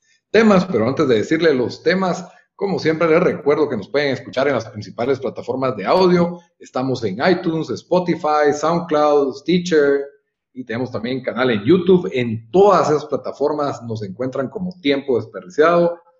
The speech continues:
Denos follow, denos like, eh, denos buenos reviews, se los agradecemos bastante. Si les gusta lo que, lo que han estado escuchando ya por ciento treinta episodios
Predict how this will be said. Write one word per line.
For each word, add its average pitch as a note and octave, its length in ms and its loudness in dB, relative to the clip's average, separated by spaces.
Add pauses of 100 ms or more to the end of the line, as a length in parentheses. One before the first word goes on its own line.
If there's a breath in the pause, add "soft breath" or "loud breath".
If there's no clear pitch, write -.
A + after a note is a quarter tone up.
(160)
Denos F#3 380 -8
follow, F3 560 4
denos F2 320 -10
like, F3 500 2 (480)
eh, D2+ 380 -14
denos F#2 260 -12
buenos G2+ 220 -10
reviews, D3+ 420 2
se A#2+ 100 2
los G2+ 140 -6
agradecemos A2+ 480 -4
bastante. E3+ 460 0
Si - 120 -6
les F2+ 140 -10
gusta B2 300 -2
lo G2 100 -6
que, F#2 320 -18
lo G2 140 -20
que F#2+ 180 -10
han G#2+ 220 -6
estado A#2 240 0
escuchando B2+ 520 0
ya A#2 200 0
por B2 260 -2
ciento D3+ 420 2
treinta C#3 280 2
episodios A#2+ 500 2